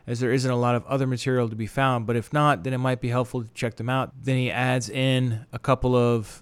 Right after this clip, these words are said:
YouTube links. And so by way of response to Mark here,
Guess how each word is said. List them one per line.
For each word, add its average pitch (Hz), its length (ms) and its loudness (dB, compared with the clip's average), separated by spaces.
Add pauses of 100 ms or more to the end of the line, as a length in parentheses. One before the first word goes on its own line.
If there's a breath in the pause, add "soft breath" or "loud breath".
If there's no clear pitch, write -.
(160)
YouTube 135 400 4
links. 127 400 0 (1000 soft breath)
And 123 180 0
so 143 100 0
by 135 200 6
way 165 200 10
of 135 280 4
response 160 840 4 (200)
to 135 120 0
Mark 123 340 2
here, 127 360 2